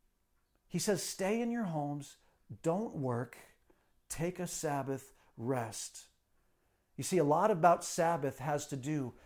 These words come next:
with trusting in God's provision. To take a Sabbath requires us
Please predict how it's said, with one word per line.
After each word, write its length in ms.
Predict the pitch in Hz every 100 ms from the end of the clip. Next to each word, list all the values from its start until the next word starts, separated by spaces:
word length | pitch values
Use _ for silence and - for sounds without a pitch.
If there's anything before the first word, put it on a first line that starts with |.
| -
with 240 | 131 135 -
trusting 680 | - 175 156 - 147 131
in 220 | 135 131
God's 320 | 127 131 127 -
provision. 640 | 139 113 135 123 117 110 _ _ _ _ _
To 120 | - 151
take 320 | - 185 202
a 80 | 175
Sabbath 560 | - 180 175 135 -
requires 720 | 139 135 - 170 175 151 113
us 320 | 113 117 -